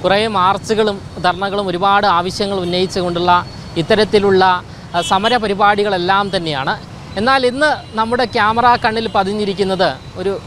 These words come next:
വളരെ വ്യത്യസ്തമായ, മനസ്സിന് കുളിർമ നൽകുന്ന,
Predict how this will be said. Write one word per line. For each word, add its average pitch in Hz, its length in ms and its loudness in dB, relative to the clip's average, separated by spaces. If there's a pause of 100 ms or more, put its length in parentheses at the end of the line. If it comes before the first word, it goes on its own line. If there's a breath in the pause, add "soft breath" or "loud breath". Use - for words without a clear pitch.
വളരെ 180 280 2
വ്യത്യസ്തമായ, 190 840 2
മനസ്സിന് 175 840 -4
കുളിർമ 214 320 4
നൽകുന്ന, 185 520 0